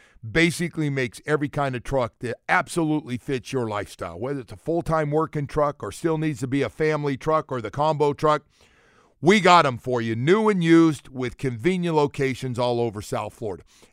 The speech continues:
And if you really want to go sexy this holiday season, whatever you're going through in your life, men go through a lot of different changes as we get older. The Corvette might not be a bad way to go. And wait till you see 'em, man. They make this last Corvette.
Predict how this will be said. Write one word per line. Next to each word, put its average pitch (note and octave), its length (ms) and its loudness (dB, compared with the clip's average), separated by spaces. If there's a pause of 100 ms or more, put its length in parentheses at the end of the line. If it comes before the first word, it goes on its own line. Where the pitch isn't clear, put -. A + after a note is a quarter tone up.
And C#3 100 -6
if D3 160 -8
you G3 100 -2
really A#3+ 300 -2
want A#3+ 240 2
to A3+ 60 0
go G#3+ 180 6
sexy D#3 640 -2 (580)
this F#3+ 160 6
holiday G3 520 6
season, D3 440 -4
whatever D#3+ 320 4
you're F#3+ 140 0
going F#3 260 4
through F#3+ 200 4
in F#3 40 0
your F3 140 0
life, D#3+ 360 4
men E3+ 360 -4
go E3+ 180 2
through F3 180 4
a - 20 4
lot D#3+ 240 4
of D3 60 -6
different C#3+ 320 -2
changes B2 480 -6
as A#2+ 140 -4
we B2 160 -4
get A#2+ 160 -2
older. A2+ 380 -2 (480)
The - 80 -12
Corvette F3+ 420 2
might A3 240 2
not G#3+ 180 2
be G#3 120 4
a F3 40 4
bad E3+ 280 4
way F3+ 180 6
to C#3+ 80 -2
go. C#3 380 0 (580)
And B2+ 160 -6
wait G3+ 200 2
till A3 120 8
you G#3+ 140 4
see A3 260 2
'em, B2 140 -4
man. C#3+ 300 -2 (220)
They E3+ 200 2
make G3 320 2
this G3+ 240 -2
last G3 280 4
Corvette. G3+ 520 6